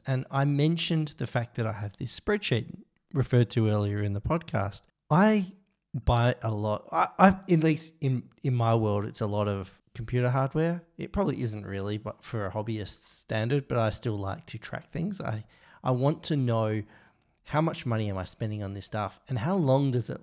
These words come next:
last? Whenever there's a significant asset purchase, I will put it down and I'll notate the acquisition date. I have a column for the disposal date, and then I have a life of service calculation. So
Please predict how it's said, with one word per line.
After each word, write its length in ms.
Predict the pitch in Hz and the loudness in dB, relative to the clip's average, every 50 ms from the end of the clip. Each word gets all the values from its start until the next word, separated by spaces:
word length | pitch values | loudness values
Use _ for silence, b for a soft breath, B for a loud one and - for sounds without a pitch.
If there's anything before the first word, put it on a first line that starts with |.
| _ _ | _ _
last? 640 | - 110 107 104 104 101 92 82 92 107 - - - - _ | -14 -10 -6 -6 -4 -4 -4 -6 -8 -10 -14 -18 -20 -20 _
Whenever 320 | 180 143 160 196 202 175 | -2 0 2 2 2 2
there's 200 | 139 127 123 110 | 2 2 2 0
a 40 | 113 | 0
significant 720 | 101 - - - 110 107 120 113 - 110 113 156 - - - | -4 -4 -6 -8 -6 -4 -4 -4 -4 -4 -6 -6 -8 -6 -4
asset 300 | - 120 - - - - | -4 -4 -2 -4 -8 -4
purchase, 380 | - 107 107 - 180 185 - - | -4 -4 -4 -2 -4 -4 -2 -2
I 80 | 104 | 0
will 180 | 101 101 98 98 | 0 0 -2 -4
put 220 | - - - 120 | -6 -4 -4 -4
it 100 | 117 - | -4 -4
down 420 | - 110 95 95 107 139 185 190 B B B B B B B B | -4 -2 -2 0 0 -2 -2 -4 B B B B B B B B
and 160 | - 123 117 | -2 2 2
I'll 220 | 110 104 101 101 101 | 4 4 2 2 0
notate 580 | 104 104 104 110 - - - 107 104 101 - | 0 2 0 0 0 0 0 0 0 0 -4
the 140 | - 117 - | -8 -8 -4
acquisition 600 | 104 110 - - - 110 101 110 101 - - 107 | -4 -4 -4 -2 -4 -4 -2 -2 -4 -2 -2 -2
date. 360 | 101 104 101 117 160 - - - _ b b b b b b b b b b | -2 0 0 0 -2 -4 -8 -20 _ b b b b b b b b b b
I 80 | - 107 | 0 0
have 100 | 117 113 | 0 0
a 40 | |
column 400 | 113 - - 139 175 180 156 123 | -2 2 4 6 6 8 6 4
for 100 | - - | 2 0
the 140 | 113 104 113 | -2 -2 -2
disposal 580 | - - - - - - 113 120 135 117 120 110 | -2 -2 -4 -4 0 2 4 4 4 4 2 0
date, 400 | 98 104 98 98 113 - - - - b b b b b b b b b b b b b _ - | -2 -2 -4 -4 -4 -4 -8 -12 -20 b b b b b b b b b b b b b _ -2
and 140 | 127 123 131 | 0 2 4
then 80 | 135 | 4
I 80 | 131 120 | 4 4
have 120 | 120 113 | 4 2
a 100 | 107 101 | 2 2
life 380 | 98 98 98 104 117 135 139 - | 0 0 0 2 2 2 0 -2
of 120 | 123 110 | -4 -6
service 500 | - - - 135 147 170 175 165 - - | -6 -2 2 2 4 4 2 0 -2 -4
calculation. 840 | - - 131 117 - - - 107 95 85 85 98 - - 80 78 - - | -4 -2 -2 -2 -2 -2 -6 -4 -4 -4 -4 -6 -6 -10 -10 -12 -14 -14
So 440 | - - 110 101 95 95 95 95 | -10 -6 -4 -2 -2 -2 -4 -6